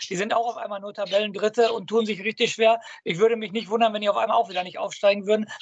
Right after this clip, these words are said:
weil das auch bei den Köpfen der Spieler drin ist, obwohl da immer andere Spieler spielen. Und bei Werder ist es genauso. Verlierst du jetzt in Mainz, verlierst du gegen Freiburg, dann ist aber schon wieder ganz, ganz hartes, äh, Ringen im Abstiegskampf. Und dann musst du nämlich in Berlin punkten, dann musst du auf Schalke punkten.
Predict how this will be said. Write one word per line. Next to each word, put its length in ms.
weil 100
das 120
auch 200
bei 80
den 220
Köpfen 500
der 160
Spieler 340
drin 220
ist, 180
obwohl 260
da 60
immer 200
andere 220
Spieler 320
spielen. 260
Und 60
bei 160
Werder 260
ist 100
es 140
genauso. 400
Verlierst 480
du 80
jetzt 200
in 140
Mainz, 440
verlierst 420
du 80
gegen 240
Freiburg, 560
dann 180
ist 160
aber 200
schon 280
wieder 200
ganz, 300
ganz 260
hartes, 320
äh, 160
Ringen 240
im 100
Abstiegskampf. 680
Und 100
dann 160
musst 300
du 100
nämlich 300
in 100
Berlin 360
punkten, 340
dann 160
musst 260
du 80
auf 180
Schalke 360
punkten. 400